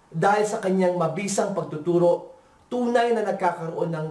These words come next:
pagkatuto ang mga mag-aaral. Tandaan ang siklo ng I P P. Konteksto, karanasan, pagninilay, aksyon,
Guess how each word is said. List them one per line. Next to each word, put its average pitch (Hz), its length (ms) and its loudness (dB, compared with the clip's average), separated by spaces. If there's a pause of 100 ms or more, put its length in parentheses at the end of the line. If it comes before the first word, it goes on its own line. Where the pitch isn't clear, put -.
pagkatuto 185 960 -4
ang 131 160 -6
mga 123 220 -2 (100)
mag-aaral. 110 420 -4 (920)
Tandaan 170 640 0
ang 139 240 -6
siklo - 800 -6
ng 135 240 -4
I 135 240 -2
P - 40 -12 (120)
P. - 80 -18 (800)
Konteksto, 147 800 -2 (880)
karanasan, 156 800 -4 (720)
pagninilay, 156 880 -4 (720)
aksyon, 170 560 -6